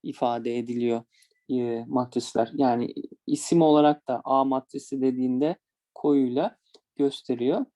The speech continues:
olabilir. Bunun dışında birim matristen de bahsetmek mümkün. E, birim matris de bir kare matris tabii. E, köşegen elemanları bir, geri kalan bütün elemanların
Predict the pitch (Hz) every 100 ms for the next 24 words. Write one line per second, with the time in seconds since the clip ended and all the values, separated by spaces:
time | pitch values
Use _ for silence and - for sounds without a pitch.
0 | _ _ - - 151 135 120 190 233 _
1 | - 170 202 202 208 208 208 196 156 180
2 | 208 202 165 - 143 - 147 147 139 120
3 | 120 117 117 - 123 - 127 127 - 139
4 | 135 - 240 - - - _ - 139 139
5 | 139 156 190 190 175 - 202 - 233 269
6 | _ _ _ 175 180 220 - - 220 202
7 | 156 123 - - - 127 120 190 285 _
8 | _ _ _ _ - 135 123 123 - -
9 | 156 214 208 226 220 165 139 131 123 120
10 | 117 117 117 _ - 127 139 240 294 -
11 | _ _ _ 143 147 151 165 190 156 147
12 | 226 190 165 - 202 - 143 127 127 135
13 | 160 262 294